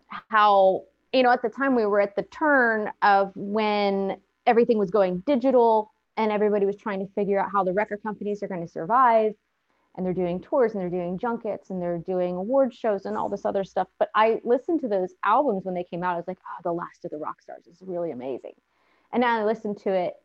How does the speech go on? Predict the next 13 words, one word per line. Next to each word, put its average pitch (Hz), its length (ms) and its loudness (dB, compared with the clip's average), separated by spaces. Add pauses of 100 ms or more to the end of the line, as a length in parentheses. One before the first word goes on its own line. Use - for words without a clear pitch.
(100)
when 226 180 2
I 190 80 0
was 190 80 -2
going 196 240 -2
through 180 120 -8
my 180 80 -4
recovery, 180 680 -4 (400)
and 196 380 -4 (1000)
the 214 200 -2
things 311 380 2
that 277 140 -2
I 208 180 0
was 190 340 -2